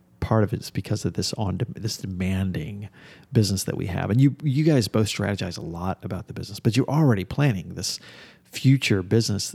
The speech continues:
because you're rebranding again, right? Or rebranding your company again. So I think that's exciting. And love, I love what Mark said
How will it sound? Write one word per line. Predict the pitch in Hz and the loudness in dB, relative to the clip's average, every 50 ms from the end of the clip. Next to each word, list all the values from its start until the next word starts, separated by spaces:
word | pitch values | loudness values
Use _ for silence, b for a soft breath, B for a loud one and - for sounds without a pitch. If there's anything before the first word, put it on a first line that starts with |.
| - - 117 | -10 -4 -2
because | 117 98 - 113 104 92 | -2 0 2 2 2 2
you're | 98 92 | 2 4
rebranding | 98 120 120 110 107 101 117 131 113 87 - - - - | 4 4 6 4 4 2 2 2 0 -2 -8 -10 -8 -4
again, | - 113 95 101 107 101 110 - - - 101 104 110 104 - _ - - - _ _ - | -4 -2 -2 0 0 0 0 0 -2 -4 -4 -4 -4 -6 -6 _ -20 -20 -20 _ _ -4
right? | 104 101 107 101 | -2 0 2 2
Or | 95 92 | 2 2
rebranding | 95 104 107 - 101 98 101 104 98 95 | 2 2 2 2 2 0 0 -2 -2 -4
your | 92 90 | -4 -4
company | - 107 101 - 98 98 | -4 -4 -4 -4 -4 -4
again. | 98 101 98 95 95 98 | -4 -4 -4 -4 -4 -4
So | - 101 101 98 98 B B B B B B B | -4 -2 -4 -4 -4 B B B B B B B
I | B - | B -4
think | 104 110 104 | -2 -2 0
that's | - 104 - | 0 -2 -2
exciting. | - - - - 101 98 98 95 90 87 | -4 -6 -4 -2 0 0 0 0 -2 -4
And | 87 87 | -4 -2
love, | 92 92 101 | -2 -2 0
I | 104 | 0
love | 101 95 95 | 0 0 2
what | 95 95 98 | 0 0 0
Mark | 95 92 - - | -2 -4 -4 -2
said | - - 98 90 | -2 -2 -2 -2